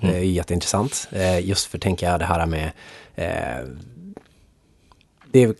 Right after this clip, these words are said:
Speaker 2: går väl lite in i, tycker jag, varför liksom kulturen tycker jag är så intressant att prata om, just för att det är en chans att lite reflekte-, reflektera här. Vad är,
Speaker 1: Mm.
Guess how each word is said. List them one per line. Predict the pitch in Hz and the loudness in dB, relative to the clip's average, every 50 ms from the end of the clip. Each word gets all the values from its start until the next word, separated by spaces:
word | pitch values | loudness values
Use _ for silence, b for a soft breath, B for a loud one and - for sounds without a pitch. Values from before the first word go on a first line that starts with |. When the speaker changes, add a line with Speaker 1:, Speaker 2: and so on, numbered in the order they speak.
| _ _ | _ _
Speaker 2:
går | - 113 113 | 0 2 2
väl | 110 110 | 4 4
lite | 104 104 - - _ _ - 110 | 2 2 0 -4 _ _ 2 4
in | 104 101 | 4 4
i, | 98 95 | 4 2
tycker | - 101 - 98 | -2 -2 0 2
jag, | 92 | 2
varför | 95 92 - - 92 | 2 0 -2 -4 -6
liksom | 87 - - 85 | -4 -4 -4 -4
kulturen | - - 101 - - 120 113 101 87 80 | -2 -2 -4 2 4 4 4 4 4 2
tycker | - - - 87 | -2 -2 -2 -2
jag | |
är | 87 | -2
så | - | -2
intressant | 90 85 - - - 85 78 | -2 -4 -4 -6 -6 -6 -6
att | - | -6
prata | - 90 82 - 80 78 | -6 -6 -6 -4 -4 -4
om, | 80 80 | -4 -2
just | 85 80 - | -2 -4 -4
för | - | -6
att | - - - - - | -8 -8 -10 -12 -8
det | - 87 | -4 -4
är | 90 | -4
en | 85 | -4
chans | - - 87 80 85 - - - - | -4 -4 -4 -4 -2 -2 -2 -4 -4
att | 90 - | -8 -10
lite | - 80 - 85 | -10 -8 -6 -6
reflekte-, | 87 82 - 87 - - - - - | -6 -8 -8 -12 -14 -10 -10 -8 -6
reflektera | - 98 - - 92 - - - 175 165 - | -4 -6 -4 -4 -8 -4 -2 -2 0 0 -2
här. | - 76 | -2 -2
Vad | - 80 82 165 | -2 -2 0 2
är, | 120 | 4
Speaker 1:
Mm. | 107 101 | 2 2